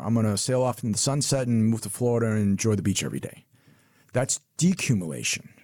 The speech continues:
right? That's now not having a paycheck. Now you're, so you save this money, you've gone up the mountain, now you're going down the mountain, and you wanna make sure that you are able to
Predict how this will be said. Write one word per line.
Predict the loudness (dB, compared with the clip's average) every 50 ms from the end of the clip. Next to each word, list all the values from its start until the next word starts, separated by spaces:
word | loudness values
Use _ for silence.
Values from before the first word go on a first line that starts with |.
| _ -10
right? | -6 -4 -2 0
That's | 0 0 0 2 2
now | 2 2 2 2 0 -2
not | -2 -2 0 2 2
having | 2 2 2 2 0
a | 0
paycheck. | 0 0 0 0 0 0 0 -2 -2 -6 -14 _ _ _ _ _ _ _ _ _ _
Now | -2 2 2 2
you're, | 4 4 4 2 2 0 0 -4 _ _ _ _ _ _
so | _ -4 -2 0 0
you | 0
save | 0 0 0 2 0 2 0
this | 0 0 0
money, | 0 0 2 2 0 0
you've | 0 -4 -4 -2
gone | 0 2 2 2
up | 2 0
the | 0
mountain, | 2 2 0 0 0 0
now | 0 2
you're | 0 2
going | 2 2 4 4 4
down | 4 4 4
the | 4 4
mountain, | 2 2 2 0 0 0 -2 -4 -2
and | 0 2 4
you | 4 6
wanna | 4 4 4 4
make | 2 2
sure | 0 0 0 2
that | 2 0 -2 0
you | 0 0 2 2 2 2
are | 0
able | 2 2 2 2 2 0
to | 0 0 -2 -2